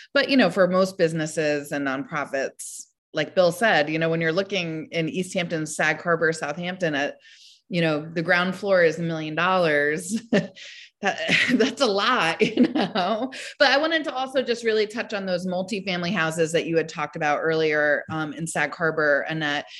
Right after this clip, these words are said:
you know, you were talking about how they were, you know, used heavily in the seventies and eighties. I mean, really, it was only in the last ten years that you saw a number of those get gobbled up,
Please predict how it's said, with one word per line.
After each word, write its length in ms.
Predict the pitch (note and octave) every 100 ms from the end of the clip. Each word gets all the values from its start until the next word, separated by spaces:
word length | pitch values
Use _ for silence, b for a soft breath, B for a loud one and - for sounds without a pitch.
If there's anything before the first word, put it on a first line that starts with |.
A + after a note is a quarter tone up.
| B B
you 100 | F#3
know, 80 | E3+
you 100 | E3
were 80 | E3+
talking 160 | G3 E3+
about 280 | D#3 D3+
how 500 | E3+ E3+ D#3+ D3+ - F3
they 140 | E3+
were, 280 | D#3+ D#3 C#3+
you 80 | F#3
know, 80 | E3
used 400 | D#3+ F3 E3 D#3+
heavily 320 | F3 F3+ E3+
in 100 | E3
the 160 | D#3+ D3
seventies 400 | E3+ D#3 D#3 D3
and 100 | D3
eighties. 320 | F#3+ A3 F3+
I 60 | F3+
mean, 220 | F#3 F3+
really, 320 | C#4 F4+ A#3
it 80 | E3
was 140 | F3 -
only 480 | F3+ A3 A3+ F#3 C3
in 120 | E3
the 80 | D#3+
last 360 | D#3 C#3+ -
ten 240 | - E3+ D3+
years 440 | E3 F3+ D#3 C#3+
that 140 | D#3 C#3+
you 80 | D#3+
saw 320 | - D3 A2
a 60 |
number 480 | D#3+ E3 E3 F3 E3
of 140 | D#3 D3+
those 360 | C#3 C3+ C3+
get 220 | - D#3
gobbled 420 | - D3 D3 D3 D3
up, 340 | C#3+ C#3+ -